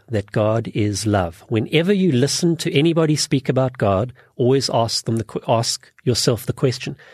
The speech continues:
"Does that sound like love or not?" Test it with that question. God is love. Secondly, human beings are born in the image of,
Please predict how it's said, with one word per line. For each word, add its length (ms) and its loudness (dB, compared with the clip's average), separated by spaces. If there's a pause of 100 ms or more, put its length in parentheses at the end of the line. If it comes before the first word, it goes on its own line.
(120)
"Does 160 0
that 180 2
sound 320 2
like 200 2
love 460 0 (120)
or 140 2
not?" 400 -2 (540)
Test 400 0
it 160 -6
with 160 -2
that 280 -2
question. 580 -4 (400)
God 420 2 (400)
is 220 0
love. 320 -2 (580)
Secondly, 680 0
human 500 0
beings 420 2
are 60 -2
born 240 2
in 140 2
the 80 0
image 400 0
of, 340 -6